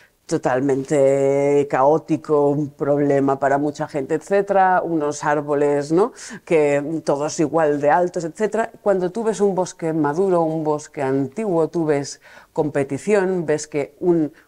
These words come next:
un árbol por culpa de un parásito o por culpa de otra planta ha terminado cayendo, hecho,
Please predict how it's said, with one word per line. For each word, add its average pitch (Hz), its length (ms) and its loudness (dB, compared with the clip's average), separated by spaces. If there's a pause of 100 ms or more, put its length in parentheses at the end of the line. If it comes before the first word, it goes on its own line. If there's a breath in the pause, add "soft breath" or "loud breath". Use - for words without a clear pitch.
un 170 160 2
árbol 165 340 2
por 147 200 -4
culpa 180 280 2
de 165 80 4
un 165 120 0
parásito 160 480 0
o 139 60 -4
por 147 140 -2
culpa 156 220 -2
de 151 80 4
otra 147 240 0
planta 151 480 0
ha 147 140 -4
terminado 139 540 2
cayendo, 160 600 0
hecho, 151 300 -4